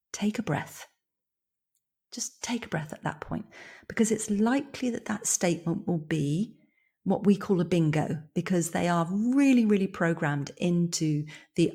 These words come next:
the collective unconscious. Like, uh, and it might be something like, "Oh, kids aren't all they're cracked up to be," or, "Oh, you dodged a bullet," or, "Have you thought of adoption?" Or,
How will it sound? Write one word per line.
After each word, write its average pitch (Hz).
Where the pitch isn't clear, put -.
the 175
collective 170
unconscious. -
Like, 165
uh, 165
and 190
it -
might 202
be 190
something 165
like, 151
"Oh, 220
kids 311
aren't 151
all 170
they're 156
cracked -
up -
to -
be," 269
or, 165
"Oh, -
you 151
dodged 180
a 165
bullet," 240
or, 180
"Have 170
you 240
thought 320
of 320
adoption?" 339
Or, 208